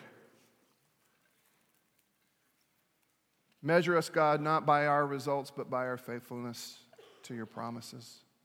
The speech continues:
And remember to help us to remember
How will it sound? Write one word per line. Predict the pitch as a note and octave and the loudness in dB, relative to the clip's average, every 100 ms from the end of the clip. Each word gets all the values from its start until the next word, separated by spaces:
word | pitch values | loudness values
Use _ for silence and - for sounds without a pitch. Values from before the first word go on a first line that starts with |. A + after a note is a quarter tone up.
| _ _ _ _ _ _ _ _ _ _ _ _ _ _ | _ _ _ _ _ _ _ _ _ _ _ _ _ _
And | C#3+ D#3 | -2 0
remember | D#3+ D#3+ F3+ F3+ F3 F3 - - - - - _ _ _ _ _ _ _ _ _ _ _ - | 2 2 0 0 0 -2 -4 -16 -20 -20 -20 _ _ _ _ _ _ _ _ _ _ _ -10
to | |
help | C3 D3 C#3 | -2 -2 0
us | C#3+ C#3 - - - | -2 -2 -6 -12 -14
to | - | -10
remember | C3 B2 C3 C3+ C3+ C3 | -6 -6 -6 -6 -8 -10